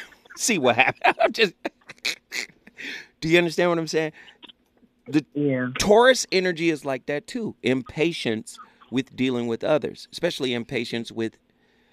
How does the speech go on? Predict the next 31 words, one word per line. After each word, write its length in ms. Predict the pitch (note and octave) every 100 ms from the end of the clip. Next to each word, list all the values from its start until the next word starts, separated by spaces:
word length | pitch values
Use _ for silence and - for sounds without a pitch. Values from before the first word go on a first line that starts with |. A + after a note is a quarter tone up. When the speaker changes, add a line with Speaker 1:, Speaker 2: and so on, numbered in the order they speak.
| _ _ -
Speaker 1:
people 280 | B2+ A#2
that 260 | G#2+ A2 G2+ -
are 140 | G#2+
not 280 | A2 A#2+ -
classified 600 | - G#2+ G#2+ G2 F#2+ F#2
as 200 | F#2 F2+
intelligent. 720 | F2+ E2+ - A#2+ A#2 - C#2 - - - _ _ _ _ _ _ _ _ _ _ _ _ -
Oh, 320 | F2+ G#2 A2
you 120 | G2+
can't 220 | - G#2+
be 100 | G#2
dumb. 340 | G2 G#2 G#2+ F2 - A3 A3+ A3+ - _ _ - - _ _
You 60 | -
can't 240 | A#2+ C3+
be 140 | D3 D#3
dumb. 340 | D#3 E3 G2 F#3+ F#3 F3+ F#3+
I, 180 | G#3 -
I 140 | F#2+ A2
will 280 | B2+ D#3
choke 380 | D3+ - D#3+ -
you 120 | G2+ F#2+
if 160 | F#2+
you're 80 | A2+
dumb. 140 | B2+ G#3 G#3+
I'm, 160 | C#4+
I'm 120 | C4 A3+
sorry. 240 | A3+ D#3+ G#3 - -
That 180 | A3+
is 220 | G#3+ F#3+ E3+
Sagittarius. 800 | B3 C4 A3+ A3+ G3+ A2+ F#2
You, 120 | -